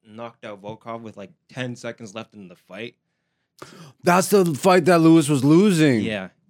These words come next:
Speaker 1: yeah, and he pulled it out, like, right there. Just
Speaker 2: He got fucked up in that fight too,
Speaker 1: He
Speaker 2: from
Speaker 1: was
Speaker 2: what I
Speaker 1: getting fucked
Speaker 2: remember.
Speaker 1: up, yeah. But then he
Speaker 2: Oh.
Speaker 1: still
Speaker 2: He
Speaker 1: knocked
Speaker 2: still,
Speaker 1: him out.
Speaker 2: yeah, he still knocked him out.
Speaker 1: So
Speaker 2: Bro,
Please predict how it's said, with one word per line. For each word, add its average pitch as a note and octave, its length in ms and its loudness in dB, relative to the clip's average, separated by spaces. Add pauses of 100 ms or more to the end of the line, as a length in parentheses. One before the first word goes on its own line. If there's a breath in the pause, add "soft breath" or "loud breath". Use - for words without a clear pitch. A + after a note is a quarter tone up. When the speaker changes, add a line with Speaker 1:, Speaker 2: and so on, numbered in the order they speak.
Speaker 1:
yeah, G2 160 -14
and F#2+ 100 -14
he G2 60 -18
pulled G2+ 340 -20
it G2+ 100 -18
out, F#2+ 200 -18 (240)
like, F2+ 220 -20
right F#2+ 200 -20
there. F#2 220 -20
Just - 340 -20 (200)
Speaker 2:
He E3 140 -6
got F#3+ 180 2
fucked - 440 -2
up E3 200 2
in C3 100 2
that G#2 200 -4
fight G2 300 -6
too, A#2+ 380 -2 (180)
Speaker 1:
He A#2 120 -14
Speaker 2:
from A2+ 100 -8
Speaker 1:
was A2+ 80 -2
Speaker 2:
what A#2 100 0
I A2+ 40 0
Speaker 1:
getting G#2+ 80 -2
fucked G2+ 60 -2
Speaker 2:
remember. G#2 320 -2
Speaker 1:
up, F2 100 -16
yeah. G2 180 -18 (500)
But B2+ 200 2
then B2+ 100 2
he G#2+ 80 0
Speaker 2:
Oh. F#2 120 -2
Speaker 1:
still C#3+ 340 -8 (260)
Speaker 2:
He - 80 -14
Speaker 1:
knocked G#2+ 100 -8
Speaker 2:
still, C3 180 0
Speaker 1:
him A2 60 -4
out. G2 60 -8
Speaker 2:
yeah, G#2+ 220 -2
he G#2+ 100 -4
still G#2+ 200 -10
knocked G#2 260 -8
him G2+ 120 -6
out. G2+ 240 -8
Speaker 1:
So A#2 380 -16 (140)
Speaker 2:
Bro, A#2 160 -2